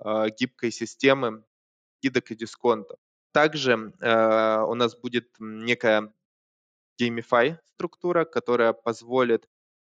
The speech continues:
получать за токены ачивки и награды,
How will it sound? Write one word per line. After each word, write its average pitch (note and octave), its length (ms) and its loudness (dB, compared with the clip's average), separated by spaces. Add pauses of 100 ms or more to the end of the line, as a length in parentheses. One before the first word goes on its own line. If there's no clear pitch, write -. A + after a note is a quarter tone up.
(640)
получать A#2 480 0
за A2+ 160 -2
токены A2 640 -4 (300)
ачивки A#2 560 -2
и A2+ 80 -4
награды, A2+ 680 2